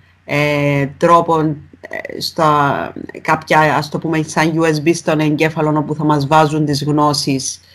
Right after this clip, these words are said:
και δεν θα χρειάζεται <laughs> να τις αποκτήσουμε μόνοι μας, αλλά αυτό εμένα μου ακούγεται πολύ, α, πώς να το πω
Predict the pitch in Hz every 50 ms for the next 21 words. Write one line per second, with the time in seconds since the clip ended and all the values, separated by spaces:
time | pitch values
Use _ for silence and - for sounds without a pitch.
0 | - - _ _ - - 143 160 160 160 185 165 160 - - 165 156 156 160 156
1 | 143 143 147 139 143 143 135 135 139 - - - - - - _ _ _ _ _
2 | _ - - - - - 233 - - 160 156 156 156 156 156 156 151 - - 156
3 | 139 147 143 143 - - 165 156 151 - 151 151 139 139 131 135 175 226 254 269
4 | 240 220 - 180 160 180 196 185 185 - 190 190 196 180 185 190 196 202 202 185
5 | 151 139 151 180 185 190 185 202 190 180 180 160 151 151 160 175 180 185 175 170
6 | 175 170 165 175 175 180 - _ _ - - - - - - 151 151 151 151 151
7 | 147 147 147 147 147 147 147 147 143 - - - - _ _ _ _ _ _ _
8 | - - - 190 180 185 180 170 160 143 156 151 151 151 151 151